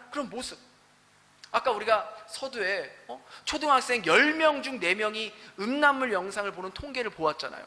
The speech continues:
얘네들이 뭘 통해서 봤겠습니까? 뭘 통해서 봤겠어요?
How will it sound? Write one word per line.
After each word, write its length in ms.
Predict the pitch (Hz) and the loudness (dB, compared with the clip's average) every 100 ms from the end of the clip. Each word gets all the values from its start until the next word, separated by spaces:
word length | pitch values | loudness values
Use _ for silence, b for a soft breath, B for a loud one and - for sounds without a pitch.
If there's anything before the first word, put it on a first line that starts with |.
| - _ B B 180 | -20 _ B B 4
얘네들이 320 | 233 294 254 | 6 4 2
뭘 240 | 196 320 | 4 4
통해서 320 | 311 320 269 | 4 2 2
봤겠습니까? 640 | 226 151 170 - 135 - - _ _ _ _ _ _ | 2 -2 -4 -8 -10 -18 -20 _ _ _ _ _ _
뭘 160 | 254 330 | 0 0
통해서 260 | 349 339 285 | 2 0 0
봤겠어요? 440 | 277 285 - | -2 -4 -8